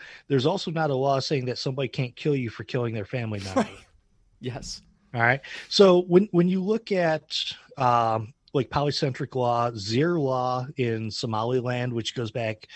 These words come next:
Speaker 1: uh, several thousand years, and, and even, uh, even, like, with the judges, and I don't know specifically that it's in the Bible. I'm, I'm not, I'm not a, I'm not a believer. So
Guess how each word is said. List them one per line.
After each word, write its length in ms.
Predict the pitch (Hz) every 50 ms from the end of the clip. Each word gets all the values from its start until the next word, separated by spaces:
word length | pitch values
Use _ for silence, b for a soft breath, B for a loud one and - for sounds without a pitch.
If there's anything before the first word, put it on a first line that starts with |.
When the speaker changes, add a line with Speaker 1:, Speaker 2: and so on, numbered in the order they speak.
| B B B B B B B B
Speaker 1:
uh, 100 | - 107
several 360 | 107 - - 139 127 135 135
thousand 500 | 120 - 143 123 123 127 - - 101 107
years, 440 | 104 107 113 117 107 101 98 95 - B B B B B
and, 180 | B 139 156 175 - - - -
and 140 | 170 156
even, 360 | 180 220 226 262 254 226 214 196
uh, 340 | 185 170 156 147 143 151 160 _ _ _ -
even, 240 | 156 151 170 180 165
like, 200 | 165 170 147 143 -
with 120 | 160 143
the 80 | - 131
judges, 720 | 113 101 - 123 120 131 120 - 113 104 101 98 - - -
and 200 | 123 117 113 123
I 80 | 123
don't 160 | 135 156 170
know 120 | 170 175 160
specifically 680 | 139 - - 135 - - 139 135 - - - 143 135
that 120 | 120 131 127
it's 160 | 123 - -
in 60 | 120
the 80 | 117 110
Bible. 320 | 107 120 117 113 117 123 B B B B B _ -
I'm, 160 | 156 175 214 185
I'm 140 | 151 170 185
not, 140 | 190 185 180 - -
I'm 120 | 123 127
not 200 | 143 156 151 135
a, 260 | 120 110 104 101 98 - _ _ _ _ _ _ _ -
I'm 100 | 123 143
not 140 | 175 156
a 60 | 139 127
believer. 480 | - 113 110 107 107 113 117 123 120
So 460 | 117 - - 113 110 107 104 104 98